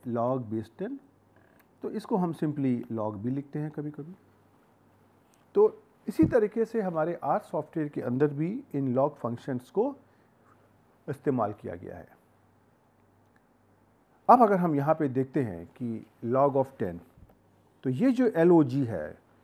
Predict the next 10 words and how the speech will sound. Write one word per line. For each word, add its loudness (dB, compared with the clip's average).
ये 0
कमांड 2
मेरा 0
हमको -2
संख्याओं -2
का -4
नेचुरल 2
log 2
बताता -6
है। -18